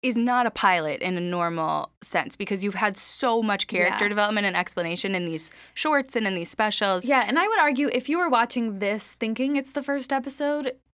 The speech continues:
Speaker 2: you wouldn't fully understand
Speaker 1: No.
Speaker 2: Pete and Pete because it's mostly about the family as a whole.
Speaker 1: Yes.
Speaker 2: With the dad being at the center of the episode.
Speaker 1: Yes, which is very little of the rest
Speaker 2: Yeah.
Speaker 1: of the episodes.
Speaker 2: So this episode's called King of the Road,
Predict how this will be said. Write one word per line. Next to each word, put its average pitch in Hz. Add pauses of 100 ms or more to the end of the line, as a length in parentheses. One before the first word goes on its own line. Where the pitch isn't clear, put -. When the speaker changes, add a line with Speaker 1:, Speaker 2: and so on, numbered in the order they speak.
(120)
Speaker 2:
you 220
wouldn't 339
fully 247
understand 208
Speaker 1:
No. 165
Speaker 2:
Pete 180
and -
Pete 311
because 208
it's 214
mostly 269
about 190
the 190
family 214
as 180
a 170
whole. 175
Speaker 1:
Yes. 151
Speaker 2:
With 202
the 190
dad 208
being 175
at 165
the 170
center 208
of 156
the 160
episode. -
Speaker 1:
Yes, 214
which 220
is 190
very 190
little 160 (220)
of 175
the 180
rest 165
Speaker 2:
Yeah. -
Speaker 1:
of - (140)
the 180
episodes. -
Speaker 2:
So 233
this 240
episode's 254
called 214
King 214
of 240
the 294
Road, 202